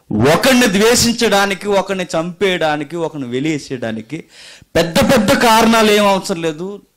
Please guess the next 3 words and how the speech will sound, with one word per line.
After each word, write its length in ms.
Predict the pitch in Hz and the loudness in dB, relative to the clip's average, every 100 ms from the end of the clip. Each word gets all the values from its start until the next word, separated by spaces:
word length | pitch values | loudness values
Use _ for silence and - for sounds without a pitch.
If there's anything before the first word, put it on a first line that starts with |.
| 110 | -14
మనిషి 380 | 107 131 139 | -10 -8 -8
నచ్చకపోతే 1160 | 139 120 - 131 127 - 117 113 113 110 107 110 _ _ _ _ _ _ | -10 -10 -12 -18 -16 -14 -14 -12 -10 -10 -10 -14 _ _ _ _ _ _
చంపేస్తారు. 720 | - 104 90 - - _ _ | -16 -16 -16 -20 -20 _ _